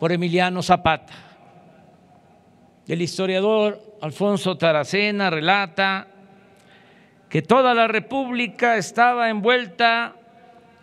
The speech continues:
en el fuego de la revolución. Los caciques de los pueblos y los amos y mayordomos de las haciendas huían y se ponían a salvo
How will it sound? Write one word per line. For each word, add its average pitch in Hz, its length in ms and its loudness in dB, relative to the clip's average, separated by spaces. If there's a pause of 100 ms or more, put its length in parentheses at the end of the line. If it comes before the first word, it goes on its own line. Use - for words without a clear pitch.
(160)
en 208 120 0
el 202 120 0
fuego 233 380 0
de 220 120 -2
la 214 120 2
revolución. 202 1000 0 (1040)
Los 160 200 -4
caciques 190 720 -4
de 175 80 -4
los 165 200 -6
pueblos 202 1160 -2 (600)
y 135 100 -2
los 151 220 -2
amos 220 500 0
y 190 80 -2
mayordomos 185 840 0
de 185 120 -6
las 170 180 -4
haciendas 220 1120 -4 (840)
huían 160 760 -2 (720)
y 143 100 -6
se 160 160 -2
ponían 185 640 0
a 151 80 0
salvo 185 800 0